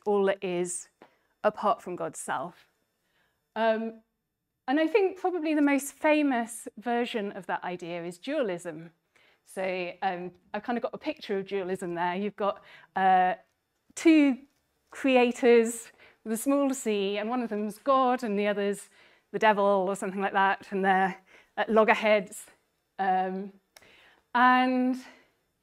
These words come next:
that, I think, is not going to be an option for anyone in one of the Abrahamic faiths. Um, it seems to be pretty foundational,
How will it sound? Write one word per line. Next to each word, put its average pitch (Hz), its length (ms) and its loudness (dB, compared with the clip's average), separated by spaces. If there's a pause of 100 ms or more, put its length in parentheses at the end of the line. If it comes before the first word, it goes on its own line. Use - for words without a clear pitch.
(560)
that, 370 300 2 (120)
I 320 140 0
think, 339 240 0
is 302 160 0
not 302 260 0
going 269 340 0
to 254 60 -10
be 214 440 -2
an 196 120 -6
option 196 680 -6 (380)
for 220 180 -4
anyone 220 540 0
in 214 180 -6
one 214 140 -4
of 208 100 -8
the 202 160 -6
Abrahamic 180 500 -12
faiths. - 640 -6 (500)
Um, 202 560 2 (640)
it 247 180 -2
seems 285 380 2
to 254 100 -8
be 208 520 -2 (340)
pretty 254 340 -2
foundational, 208 1040 -2